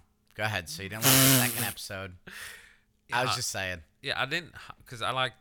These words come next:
Speaker 2: I don't know. It was, they combined, like, the Black Panther with Star-Lord. I just didn't, it didn't work
Speaker 1: It's kinda
Speaker 2: for me.
Speaker 1: funny how they knew who Star-Lord was this time.
Speaker 2: Yeah.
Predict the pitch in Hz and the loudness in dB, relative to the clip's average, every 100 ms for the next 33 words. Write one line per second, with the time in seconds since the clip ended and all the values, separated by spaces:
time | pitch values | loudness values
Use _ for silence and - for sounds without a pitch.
0 | _ 98 117 123 98 90 87 _ _ _ | _ -8 -6 -6 -6 -6 -10 _ _ _
1 | _ _ _ _ _ _ _ _ _ _ | _ _ _ _ _ _ _ _ _ _
2 | _ _ - 135 135 123 113 - - _ | _ _ -4 -2 0 -2 -6 -14 -20 _
3 | _ _ _ _ - 110 - 104 110 123 | _ _ _ _ -6 -6 -6 -2 0 2
4 | 120 113 98 101 80 101 98 - 104 92 | 0 -4 -8 -10 -6 -4 -2 -2 -4 -6
5 | 90 85 87 _ _ - 82 78 - 95 | -10 -10 -12 _ _ -12 -10 -10 -10 -6
6 | 92 80 85 85 - _ _ _ _ _ | -6 -8 -12 -20 -20 _ _ _ _ _
7 | _ _ _ _ _ _ _ _ _ _ | _ _ _ _ _ _ _ _ _ _
8 | _ _ - 98 98 104 87 90 90 - | _ _ -20 -18 -14 -14 -14 -14 -16 -20
9 | _ _ 80 - 104 82 87 82 80 90 | _ _ -10 -8 -6 -10 -14 -14 -10 -8
10 | - 143 120 113 107 104 95 92 92 107 | -2 0 0 -2 -2 -2 -4 -6 -6 -6
11 | 95 95 - 101 95 90 87 85 87 87 | -6 -8 -8 -6 -6 -6 -10 -10 -10 -10
12 | 82 85 - 90 85 80 _ _ _ _ | -10 -12 -10 -8 -8 -10 _ _ _ _
13 | _ _ _ _ _ _ _ 87 87 | _ _ _ _ _ _ _ -14 -12